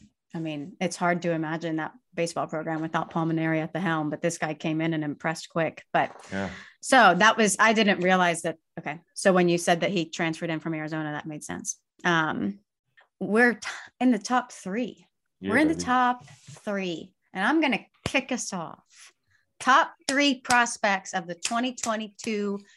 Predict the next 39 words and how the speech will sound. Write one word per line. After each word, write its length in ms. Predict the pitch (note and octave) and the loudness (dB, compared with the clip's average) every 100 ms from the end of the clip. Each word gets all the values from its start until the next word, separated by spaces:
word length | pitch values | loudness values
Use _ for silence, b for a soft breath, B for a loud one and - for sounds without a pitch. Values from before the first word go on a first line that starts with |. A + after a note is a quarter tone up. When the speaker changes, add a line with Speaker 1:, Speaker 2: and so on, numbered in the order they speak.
| b - | b -2
Speaker 1:
draft 400 | G3 F3+ F3+ - | 2 2 0 -6
class. 380 | F3 C3 - G3 | -4 -4 -8 -8
Number 260 | F#3+ F#3 | -6 -6
three, 540 | F3 - B3 C#4+ D#4 D#4 _ _ _ | -10 -6 -2 0 -2 -4 _ _ _
that's 160 | E3+ E3+ | -16 -16
a 20 | |
two. 360 | - - - F#3+ | -18 -14 -14 -16
Three 600 | - - C4+ A#3 G3 G3+ B B B - | -6 2 4 6 4 -2 B B B 0
is 140 | G#3 | 2
Elijah 460 | G3 F#3+ G3+ G#3 G#3 | 4 4 4 4 -2
Green, 500 | G3+ A3 E3 B2+ - _ | -2 0 -2 -6 -16 _
who, 500 | G#3 A3 F#3+ F3+ G3+ - | -2 0 0 -2 -4 -6
if 200 | F#3+ F3 | -8 -4
I 80 | F3+ | -4
would 180 | F#3 F3+ | -4 -4
have 120 | E3+ | -4
read 140 | F3 | -6
ahead, 500 | E3+ A3 G3+ E3+ F3+ - | -2 0 2 0 -4 -8
I 140 | F3 | -4
also 240 | F3+ F3+ F3+ | -4 -4 -6
would 100 | F3 | -4
have 80 | E3+ | -4
asked 180 | E3+ - | -6 -6
Casey 200 | E3+ D#3+ | -6 -6
Lynch 160 | D#3+ | -6
about 220 | - F#3 | -2 -2
because 200 | F#3 E3+ | -2 -6
they 120 | D3+ E3 | -4 -2
played 280 | - B3 G3 | 2 2 4
them 180 | F3 | 0
because 240 | F3+ F3+ F3 | -2 -6 -6
he 180 | F3 D#3 | -6 -6
went, 280 | F3+ F3+ - | -4 -4 -4
he's 260 | F#3 - - | -6 -6 -2
at 180 | F3+ - | 0 2
I 160 | F#3 F#3 | 0 0
M 140 | F#3 | -2
G 160 | F3+ F3+ | -2 -4
Academy, 640 | - G3 A3 F3 D#3+ F#3 | -4 -2 -2 -4 -8 -10